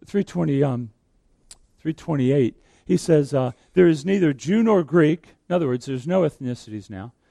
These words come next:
"there's neither slave nor free, there's no more social class, there's neither male nor female." And he's not destroying the distinctives of these things, he's just saying you ought to be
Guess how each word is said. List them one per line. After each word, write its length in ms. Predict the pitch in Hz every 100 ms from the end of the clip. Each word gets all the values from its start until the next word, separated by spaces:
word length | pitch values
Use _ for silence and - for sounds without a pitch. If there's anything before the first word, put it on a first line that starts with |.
| _
"there's 200 | 165 156
neither 220 | 190 202 151
slave 380 | - 214 214
nor 180 | 180 143
free, 280 | - 185 151
there's 220 | 131 151
no 100 | 208
more 140 | 185 143
social 360 | 208 202 -
class, 440 | - 98 90 113 _ _ _
there's 220 | 170 170 160
neither 360 | 190 160 151 - -
male 300 | 180 214 220
nor 220 | 196 160
female." 520 | - 233 240 143 95 _ _ -
And 100 | 196
he's 220 | 226 -
not 220 | 247 285
destroying 600 | 180 - - 196 240 185
the 120 | 123
distinctives 760 | 120 131 - 214 294 - 127 127
of 120 | 101
these 240 | 110 107
things, 280 | - 127 160
he's 160 | 170 156
just 240 | - 139
saying 240 | - 156 131
you 80 |
ought 100 | 135
to 40 | 135
be 260 | 123 110